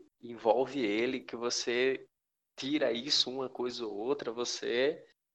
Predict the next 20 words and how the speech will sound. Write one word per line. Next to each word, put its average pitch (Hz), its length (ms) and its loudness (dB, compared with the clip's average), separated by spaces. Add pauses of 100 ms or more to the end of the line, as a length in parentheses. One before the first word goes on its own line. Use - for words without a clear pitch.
(520)
você 107 380 -4
meio 117 180 0
que 135 120 -4
desarma 131 640 2
o 147 60 0
Saci. 147 600 0 (540)
É, 120 520 6
e 143 80 8
agora, 143 380 8
falando 143 460 4
isso, 139 340 0 (160)
me 135 160 0
veio 131 200 4
outra 143 280 4
história 120 360 6
na, 117 220 6
na 113 140 6
cabeça, 113 500 2
que - 140 -2
eu, 127 220 0